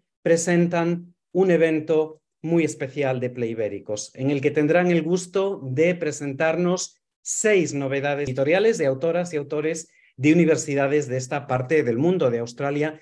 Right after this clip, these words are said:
y de Nueva Zelanda. Será, esperamos, el primero de muchos Play Ibéricos que ponga el foco en el trabajo que se produce en estudios ibéricos en una parte concreta del mundo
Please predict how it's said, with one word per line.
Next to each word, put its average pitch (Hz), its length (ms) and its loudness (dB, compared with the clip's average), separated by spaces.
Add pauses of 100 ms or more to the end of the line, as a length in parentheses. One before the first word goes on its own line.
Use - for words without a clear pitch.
(220)
y 170 200 2
de 156 100 4
Nueva 135 320 2
Zelanda. 110 640 -6 (600)
Será, 156 340 6
esperamos, 220 560 2
el 185 140 -2
primero 180 340 2
de 175 100 0
muchos 175 400 -4
Play 156 200 -2
Ibéricos 120 580 -2
que 120 120 -4
ponga 160 460 2
el 147 140 2
foco 185 480 -2 (300)
en 160 160 4
el 180 120 4
trabajo 170 440 2
que 151 80 -4
se 156 120 -4
produce 151 440 -4
en 151 80 0
estudios 147 480 -4
ibéricos 147 580 -2 (200)
en 123 120 2
una 147 220 4
parte 160 300 -2
concreta 143 540 -2
del 131 180 -2
mundo 143 420 0